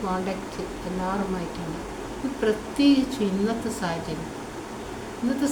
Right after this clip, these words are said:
സാഹചര്യം അങ്ങനെയാണ്. ഓരോരോ വീട്ടിൽ ഓരോരോ വൃദ്ധകളാണ് ഉള്ളത്. പിന്നെ വേറെന്തൊക്കെയുണ്ട് വിശേഷങ്ങൾ? എല്ലാവർക്കും നന്മ വരട്ടെ എന്ന് ഞാൻ,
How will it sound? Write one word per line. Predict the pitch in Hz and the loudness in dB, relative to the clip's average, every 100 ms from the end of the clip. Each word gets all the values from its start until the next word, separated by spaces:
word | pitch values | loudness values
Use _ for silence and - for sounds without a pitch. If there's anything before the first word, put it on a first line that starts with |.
| 269 | 4
സാഹചര്യം | 240 233 240 233 214 | 4 4 4 2 2
അങ്ങനെയാണ്. | 196 190 180 160 151 - | 0 0 -2 -2 -4 -2
ഓരോരോ | 175 202 202 208 190 | 2 4 4 2 0
വീട്ടിൽ | 185 202 208 202 | -2 -2 -2 0
ഓരോരോ | 180 196 196 185 | 0 0 -2 -2
വൃദ്ധകളാണ് | 180 175 220 214 196 185 202 - - - - - - 175 | -2 0 2 4 2 0 -2 -4 -6 -6 -8 -8 -6 -4
ഉള്ളത്. | 165 156 - - - - - - - - - - - - - | -2 -2 -4 -6 -8 -8 -8 -8 -8 -8 -8 -10 -10 -10 -6
പിന്നെ | 180 180 180 180 185 | -2 -2 -2 -2 0
വേറെന്തൊക്കെയുണ്ട് | 185 202 208 208 - 208 202 202 - | 2 2 0 0 0 2 2 0 -2
വിശേഷങ്ങൾ? | 202 - 202 202 196 196 202 - - - - - - - - - 190 | -4 2 2 2 -2 -2 -4 -8 -8 -8 -8 -8 -8 -8 -8 0 2
എല്ലാവർക്കും | 196 202 202 - 214 190 | 4 4 2 -2 -2 0
നന്മ | 196 185 196 | 0 0 0
വരട്ടെ | 190 190 185 190 | 0 -2 -4 -2
എന്ന് | 190 190 190 196 190 - - | -2 -2 -2 -4 -6 -8 -6
ഞാൻ, | 180 | -2